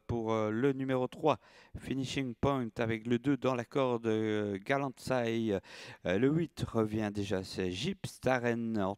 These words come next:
troisième position. Et puis il y a à la corde le numéro deux, euh, c'est, euh, Galantsai. Faute du trois. Faute du trois et à l'arrière, là, ce Noble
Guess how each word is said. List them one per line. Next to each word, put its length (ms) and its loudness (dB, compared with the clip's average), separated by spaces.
troisième 760 0
position. 680 -2
Et 60 -4
puis 240 -4
il 120 -6
y 60 2
a 160 0
à 100 0
la 80 4
corde 560 2
le 220 2
numéro 520 2
deux, 200 2
euh, 100 2
c'est, 420 -2
euh, 460 2
Galantsai. 560 2
Faute 240 0
du 100 -2
trois. 260 2
Faute 200 -6
du 80 -8
trois 280 -2
et 120 0
à 160 0
l'arrière, 560 2
là, 160 2
ce 140 -4
Noble 640 2